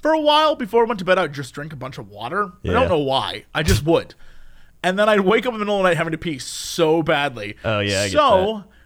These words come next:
Speaker 1: I no longer do that. <laughs> I'm like, "You know what? I'd rather not, if I have to be up in six hours, I'd rather not wake up three hours in and then have to go back to sleep." 'Cause
Speaker 2: Yeah.
Speaker 1: that sounds like terrible R E M habits.
Speaker 2: <laughs>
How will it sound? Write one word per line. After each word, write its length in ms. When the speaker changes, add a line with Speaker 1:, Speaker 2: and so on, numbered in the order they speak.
Speaker 1:
I 140
no 200
longer 560
do 220
that. 380
<laughs> 60
I'm 220
like, 200
"You 60
know 80
what? 320
I'd 160
rather 180
not, 240
if 100
I 80
have 120
to 60
be 180
up 200
in 80
six 260
hours, 340
I'd 120
rather 220
not 200
wake 240
up 300
three 240
hours 340
in 100
and 100
then 100
have 240
to 60
go 100
back 180
to 80
sleep." 380
'Cause 320
Speaker 2:
Yeah. 200
Speaker 1:
that 260
sounds 440
like 180
terrible 460
R 260
E 100
M 180
habits. 800
Speaker 2:
<laughs> 40